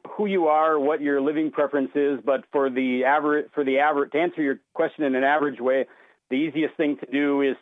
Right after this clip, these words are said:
to go shopping for a used manufactured home, which, uh, if you wanna be really, really, really, really cheap, you go looking for the sing-, the, you know, nineteen eighties, uh,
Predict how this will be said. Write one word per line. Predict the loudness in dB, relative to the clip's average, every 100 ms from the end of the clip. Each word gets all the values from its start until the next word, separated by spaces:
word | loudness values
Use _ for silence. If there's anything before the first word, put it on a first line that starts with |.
| -4
to | -2 -2
go | 0 -2 0
shopping | 0 0 -2 -2
for | 0 0 2 0
a | 0 -2
used | -2 -2 -2 -2 -4
manufactured | -2 0 0 0 0 0 -2 -2 -2 -4 _ _ _ -4
home, | 0 2 2 0 0
which, | 0 -4 -2
uh, | 0
if | 0
you | 0
wanna | 0 0
be | 0 -2
really, | 0 0 0
really, | 0 0
really, | -2 -2 0 0
really | -2 -2 0 0 -2 -6
cheap, | -4 -4 -6 _ _ _ _
you | -6
go | 0 2 2 2
looking | 0 -2 -2 0
for | 0 0
the | 0 -2 0 -2 -4
sing-, | -4 -4
the, | -2 -2
you | 0 0
know, | 0
nineteen | 0 0 -2 -4 -2
eighties, | -2 -2 0 -2 -2 -6 _ _ _ _ 0
uh, | 0